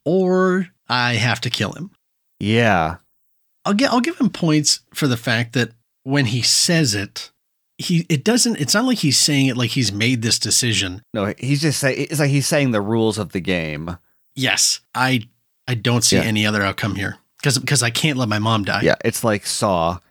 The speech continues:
Speaker 2: He's like, "I either have to gnaw my arm off or
Speaker 1: <laughs>
Speaker 2: my friend dies." I don't know. And it's like, that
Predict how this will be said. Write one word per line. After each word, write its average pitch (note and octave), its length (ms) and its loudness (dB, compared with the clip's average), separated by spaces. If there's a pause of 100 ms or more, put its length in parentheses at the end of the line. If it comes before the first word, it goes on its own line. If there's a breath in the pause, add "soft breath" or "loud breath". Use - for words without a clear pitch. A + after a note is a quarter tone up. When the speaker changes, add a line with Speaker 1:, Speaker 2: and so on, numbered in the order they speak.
Speaker 2:
He's G#2 200 0
like, G2 260 0
"I G#2+ 100 2
either C3+ 340 0
have A#2 340 0
to F#2+ 580 0 (280)
gnaw A2+ 300 0
my B2+ 160 0
arm C#3 360 0
off A2 420 0 (320)
or A#2 500 4 (480 loud breath)
Speaker 1:
<laughs> - 460 -20
Speaker 2:
my F#2+ 560 0 (360)
friend F2+ 320 0
dies." D#2+ 600 -4
I F2+ 100 0
don't F2 140 -2
know. D#2+ 180 -4 (300 soft breath)
And F#2+ 380 0
it's - 260 -8
like, G2 220 -4
that A#2 280 -2